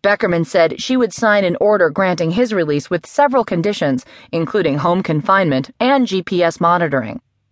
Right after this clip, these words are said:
The prosecutors signaled they would appeal the judge's ruling at a hearing Tuesday. Several defense lawyers also plan to appeal the rulings keeping their clients in jail.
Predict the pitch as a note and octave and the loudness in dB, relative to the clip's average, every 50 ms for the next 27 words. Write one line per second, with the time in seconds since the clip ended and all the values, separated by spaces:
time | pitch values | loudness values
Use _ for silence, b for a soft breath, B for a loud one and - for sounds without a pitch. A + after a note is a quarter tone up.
0 | _ _ _ _ _ _ _ _ - - F#3+ - - G3 F#3 F#3+ - G#3 - - | _ _ _ _ _ _ _ _ -6 -6 -2 0 2 2 2 2 0 -4 -4 -2
1 | G3 F3 F3 E3 - F3+ E3 F3 F#3+ G3 G3+ F#3+ E3 E3+ E3 F3 F#3+ F#3 - - | 0 0 0 0 0 -2 -2 0 0 0 0 0 0 0 2 0 -2 -4 -2 0
2 | B3 B3+ B3 G3+ F3+ D3 - D3 D3 D3 D#3 D3+ D#3+ D3 C#3+ C#3 D3 D#3 E3+ F3 | 0 2 2 2 0 0 0 0 0 -2 -4 -4 -2 0 0 0 0 0 0 0
3 | F3+ F3+ E3 E3+ D3+ C#3+ C#3 C#3+ - - E3+ E3 D3+ - D3+ B2+ G#2+ - - _ | 0 0 0 0 0 0 0 -2 -2 -2 -2 -2 -2 -2 -2 -4 -4 -4 -10 _
4 | _ _ _ _ _ _ _ _ _ _ _ _ _ _ - - F3+ E3+ D#3 D#3+ | _ _ _ _ _ _ _ _ _ _ _ _ _ _ -4 0 2 2 2 2
5 | D#3 C#3+ D3+ - - E3+ E3+ E3 - D3+ D3 D3+ D#3 F#3+ G3 - _ - G3+ G#3 | 0 0 -2 -2 0 0 0 0 0 2 2 4 4 2 2 -2 _ 0 2 2
6 | A3 G#3+ - G3 D#3+ D3+ - - D#3+ D#3 D3+ C#3 - D#3 D3+ D3+ - D#3+ D3 D3 | 2 2 0 -2 -2 -2 0 0 0 0 0 0 0 -2 -2 -2 0 0 0 0
7 | D3+ C#3 C#3+ D3+ D3 C#3+ D3 D#3 D#3+ - - - E3 E3 E3+ D#3 D#3+ E3+ G3 G3 | 0 0 0 0 0 2 0 0 -2 -6 -6 -6 -4 -2 0 0 2 2 0 0
8 | - F#3+ E3 C#3+ C#3 C#3 C3+ C3 D3+ D3 C#3+ E3+ F#3+ F#3 F#3 D3+ A#2+ - - | 0 0 0 0 0 0 -2 -2 -2 -2 0 2 2 2 2 2 0 -2 -4